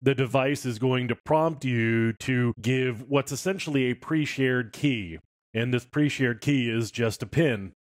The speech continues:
So when the device that is trying to initiate the pairing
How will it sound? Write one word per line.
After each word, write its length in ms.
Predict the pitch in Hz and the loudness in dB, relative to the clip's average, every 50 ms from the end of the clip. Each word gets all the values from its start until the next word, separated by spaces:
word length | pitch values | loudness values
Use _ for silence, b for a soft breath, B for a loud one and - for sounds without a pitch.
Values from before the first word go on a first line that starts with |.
| _ _ _ _ _ | _ _ _ _ _
So 540 | - - - 147 143 139 135 135 131 131 - | -14 -4 0 2 4 4 4 4 2 0 -2
when 500 | - 117 123 131 131 131 135 135 131 131 123 | -2 0 2 2 2 0 -2 -6 -8 -10 -2
the 120 | 117 123 123 | -2 0 0
device 580 | 101 127 101 131 143 156 170 170 156 - - | 0 0 2 2 2 4 4 2 0 -2 -2
that 180 | 123 127 135 123 | -2 0 0 0
is 140 | 131 117 - | 0 -2 -4
trying 480 | - - 143 147 147 147 147 143 135 | -6 -2 -2 0 0 0 0 -2 -4
to 500 | 131 - 131 131 131 127 127 127 131 139 - | -4 -4 -2 0 2 2 2 2 2 0 0
initiate 680 | 120 123 135 143 165 175 - - 143 131 127 127 120 | -2 -2 0 0 -2 -2 -4 -4 -2 0 0 0 0
the 80 | - 120 | -4 -6
pairing 680 | - - - 170 190 190 160 127 113 113 117 120 120 | -6 -2 0 2 2 4 4 2 2 0 -4 -6 -10